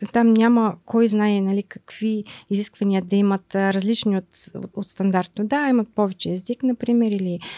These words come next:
малко повече математика, но според мен критичното, критичният проблем, а, в, в момента идва след, след пети клас или след осми клас. Това, че те не ги възприемат като,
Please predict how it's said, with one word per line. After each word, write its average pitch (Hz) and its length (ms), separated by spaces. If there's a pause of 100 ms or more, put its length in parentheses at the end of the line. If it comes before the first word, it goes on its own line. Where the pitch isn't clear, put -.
(120)
малко 202 240
повече 208 320
математика, 220 600
но 220 240
според 214 280
мен 226 160
критичното, - 800 (140)
критичният 190 760
проблем, 196 500 (100)
а, 180 280
в, 196 240 (260)
в 196 100
момента 208 460
идва 190 340
след, 185 240 (100)
след 165 240
пети 175 300
клас - 340
или 180 80
след 175 260
осми 175 360
клас. - 220 (1400)
Това, 214 240
че 226 140 (160)
те 214 260 (240)
не 202 760
ги 214 80
възприемат 196 800
като, - 520